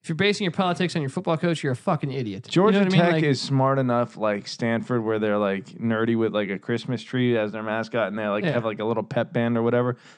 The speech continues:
Speaker 2: Georgia Tech has, like, a little fucking weird thing going on with smart people that they would get behind him one hundred percent in the same way they got
Speaker 1: I
Speaker 2: behind
Speaker 1: would kinda love it.
Speaker 2: Paul Johnson's weirdness.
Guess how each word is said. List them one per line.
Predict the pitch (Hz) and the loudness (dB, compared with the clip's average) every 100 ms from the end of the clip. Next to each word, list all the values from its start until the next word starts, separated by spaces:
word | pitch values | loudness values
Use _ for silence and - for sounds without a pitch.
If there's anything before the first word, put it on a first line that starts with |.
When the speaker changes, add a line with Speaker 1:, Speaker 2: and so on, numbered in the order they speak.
| _ | _
Speaker 2:
Georgia | 180 175 147 | 0 0 0
Tech | 156 147 | -2 -2
has, | - 131 117 | 0 -2 -2
like, | 117 | -2
a | 110 | -2
little | 110 110 | -2 -2
fucking | - 117 117 113 | -2 -4 -2 -2
weird | 110 110 | 0 -2
thing | 117 117 | 0 -2
going | 110 110 | 0 -2
on | 110 110 | -2 -4
with | 110 | -6
smart | - 117 107 | -4 -2 -2
people | - 113 110 110 - - - - | -4 -4 -4 -4 -8 -20 -18 -4
that | 110 92 - - | -4 -4 -8 0
they | 131 | 4
would | 156 151 | 4 2
get | 131 123 | 0 2
behind | 135 123 120 110 104 | 0 0 0 -2 -2
him | 120 110 104 95 | -2 -2 -2 -2
one | 104 | -2
hundred | 104 117 131 | -2 -2 -2
percent | 151 139 110 107 101 | -2 -2 0 -2 -2
in | 113 | -4
the | 104 | -4
same | 113 120 | -2 0
way | 123 | 0
they | 117 | 0
got | 110 101 | -2 0
Speaker 1:
I | |
Speaker 2:
behind | 101 185 302 | 2 2 2
Speaker 1:
would | 277 | 0
kinda | 254 262 | -2 0
love | 214 220 | 2 2
it. | 127 | 4
Speaker 2:
Paul | 131 | 4
Johnson's | 117 123 127 113 98 | 2 0 0 -2 -2
weirdness. | 113 107 110 113 - | 0 0 0 -2 -4